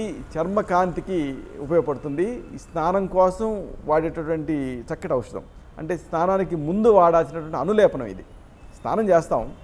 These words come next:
కానీ చాలామంది గమనించే ఉంటారు, స్నానం చేసేటప్పుడు బయటకు వచ్చిన తర్వాత ఆ తడి అంతా ఆరిపోయి ఇంకా చర్మం పొడి బారుతుంది. కాబట్టి అలా తడి ఆరకుండా ముందుగానే స్నానానికి ముందు ఒక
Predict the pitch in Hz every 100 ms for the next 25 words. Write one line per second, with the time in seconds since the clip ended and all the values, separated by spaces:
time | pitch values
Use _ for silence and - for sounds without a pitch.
0 | - - - - - - 208 214 214 175
1 | 175 196 196 175 202 180 127 151 180 180
2 | 160 143 135 170 175 - 156 196 190 170
3 | 151 143 143 123 139 180 180 165 156 151
4 | 135 120 131 196 240 - - - - 127
5 | 160 196 196 190 165 165 180 170 190 180
6 | 170 175 143 170 151 113 - 87 - -
7 | - - - - 208 202 180 - 175 202
8 | 196 196 202 202 226 156 151 190 208 196
9 | 175 214 208 180 170 180 180 156 160 160
10 | 220 240 208